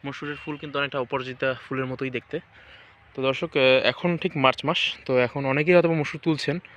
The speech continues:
তো এই ক্ষেত্রেতে হয়তো একটু দেরি হয়েছে। আহ, খুব শীঘ্রই মসুর কৃষক তুলে ফেলবেন। তো আবাদ মোটামুটি ভালো হয়েছে, তবে এই আগাছাগুলো না থাকলে আরও ভালো হতো। তো ঠিক এখন মার্চ মাসে, আহ,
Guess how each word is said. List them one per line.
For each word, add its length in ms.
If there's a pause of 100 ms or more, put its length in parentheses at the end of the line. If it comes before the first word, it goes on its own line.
(600)
তো 60
এই 180
ক্ষেত্রেতে 560
হয়তো 220
একটু 320
দেরি 340
হয়েছে। 380
আহ, 580
খুব 160
শীঘ্রই 300
মসুর 260
কৃষক 280
তুলে 180
ফেলবেন। 240 (520)
তো 80
আবাদ 240
মোটামুটি 460 (320)
ভালো 220
হয়েছে, 260
তবে 200
এই 80
আগাছাগুলো 380
না 100
থাকলে 240
আরও 100
ভালো 260
হতো। 200 (460)
তো 100
ঠিক 120
এখন 220
মার্চ 300
মাসে, 300
আহ, 640